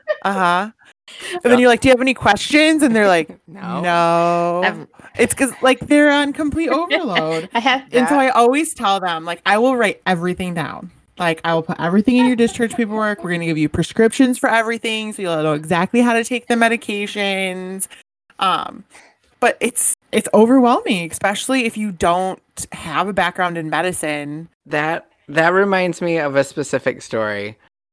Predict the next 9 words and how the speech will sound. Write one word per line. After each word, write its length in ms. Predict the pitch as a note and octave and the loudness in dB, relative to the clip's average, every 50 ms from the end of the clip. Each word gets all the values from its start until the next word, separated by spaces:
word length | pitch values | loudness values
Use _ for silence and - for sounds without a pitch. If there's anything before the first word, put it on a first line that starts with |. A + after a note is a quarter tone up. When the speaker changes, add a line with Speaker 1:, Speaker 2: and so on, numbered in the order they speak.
| _ _ - | _ _ -2
Speaker 3:
Um, 500 | B2 A#2+ A#2 A#2+ A#2 A2+ A2 G#2+ G#2 - _ _ _ _ _ _ _ _ - | -2 0 0 -2 -2 -4 -6 -8 -10 -14 _ _ _ _ _ _ _ _ -2
I 100 | B2 C3 | -2 0
had, 640 | B2+ - C#3 C3 C3+ C3+ C3+ B2+ C#3 - - - - _ _ _ _ _ _ _ _ _ - | 0 -2 -4 -2 -2 -2 -4 -6 -8 -10 -10 -12 -16 _ _ _ _ _ _ _ _ _ -4
I 100 | B2+ C3+ | -4 -4
had 240 | C3 B2 D3 C3+ C#3 | -2 -2 -2 0 0
a, 240 | C#3 C3+ C3 B2+ - | 0 0 0 -2 -4
um, 560 | - A#2 A#2 A#2 A#2 A2+ A2 A2+ A2+ - - _ _ _ | -2 -2 -2 -2 -4 -4 -6 -8 -10 -12 -16 _ _ _
patient 600 | - - C#3+ C3+ B2+ - C3+ B2+ B2 - - - - _ - - | -6 -4 -4 -2 -2 -2 -2 -2 -4 -6 -10 -16 -18 _ -20 -10
who, 420 | - - C3+ B2+ B2 A#2+ A#2+ A#2+ | -6 -2 -2 0 0 -2 -2 -4